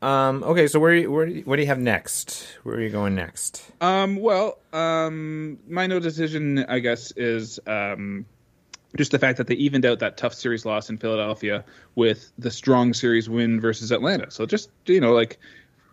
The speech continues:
Speaker 2: one negative and even is not evened out by a positive. That, that's that simple. <laughs> They, they, they, they played really, really well against a team, you know, that, that they really needed to, to play well against. And it's something that,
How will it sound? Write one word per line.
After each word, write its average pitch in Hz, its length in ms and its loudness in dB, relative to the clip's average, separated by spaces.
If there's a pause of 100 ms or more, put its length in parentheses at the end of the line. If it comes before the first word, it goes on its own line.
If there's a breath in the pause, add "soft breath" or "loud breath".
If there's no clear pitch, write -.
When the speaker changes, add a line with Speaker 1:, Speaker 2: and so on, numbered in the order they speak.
(140)
Speaker 2:
one 127 360 4
negative 127 340 4
and 127 260 0 (160)
even 135 340 0
is 131 300 0
not 131 140 0
evened 147 260 2
out 190 100 2
by 180 100 2
a 180 80 2
positive. - 460 -4
That, 147 280 -4
that's - 220 -12
that 170 220 -2
simple. - 340 -8
<laughs> - 40 -20
They, 135 460 2
they, 147 200 0
they, 143 220 0
they 135 160 0
played 135 240 0
really, 139 400 6
really 135 240 4
well 113 180 2
against 107 380 -4 (400 soft breath)
a 120 80 0
team, 123 760 2 (120)
you 87 160 -10
know, 123 280 2
that, 113 280 0
that 113 180 0
they 117 140 0
really 110 220 0
needed 107 300 0
to, 104 200 4
to - 100 -10
play 107 220 2
well 104 140 2
against. 95 240 -2
And 123 100 6
it's 123 80 2
something 196 300 4
that, 147 260 4